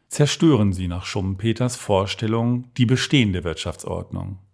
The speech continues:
Der Unternehmer bringt bei der Suche nach Gewinnmöglichkeiten das ökonomische Gleichgewicht durcheinander, wenn er erfolgreich ist und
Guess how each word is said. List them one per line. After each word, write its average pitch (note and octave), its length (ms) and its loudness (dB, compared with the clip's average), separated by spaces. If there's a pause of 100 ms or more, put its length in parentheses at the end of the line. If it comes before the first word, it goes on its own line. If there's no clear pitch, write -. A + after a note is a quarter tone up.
(340)
Der F#2+ 100 0
Unternehmer G2+ 640 2
bringt A#2 640 2
bei G#2+ 160 0
der F#2+ 220 0
Suche A2+ 480 0
nach G#2+ 260 -2
Gewinnmöglichkeiten G#2+ 1500 0 (460)
das - 180 -2
ökonomische A#2+ 560 4
Gleichgewicht G2+ 640 -2
durcheinander, E2+ 760 -6 (680)
wenn A#2+ 240 4
er A#2+ 80 4
erfolgreich G2+ 640 0
ist - 560 0 (300)
und C3+ 400 4